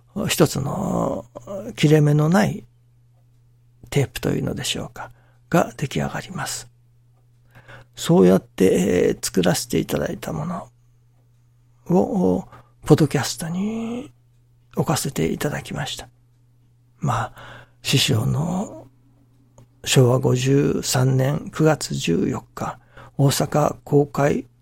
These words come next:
公演における、まあ、フルバージョンというのでしょうかね。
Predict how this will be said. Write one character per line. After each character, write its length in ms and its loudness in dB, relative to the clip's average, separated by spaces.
公 260 4
演 220 0
に 240 4
お 80 0
け 180 -6
る、 160 -10
ま 260 -2
あ、 100 -14
フ 180 2
ル 80 8
バ 160 4
ー 20 0
ジ 140 -4
ョ 80 -4
ン 60 -6
と 160 -4
い 80 0
う 40 -2
の 100 -4
で 80 -6
し 160 -6
ょ 60 -6
う 60 -12
か 140 -8
ね。 340 -4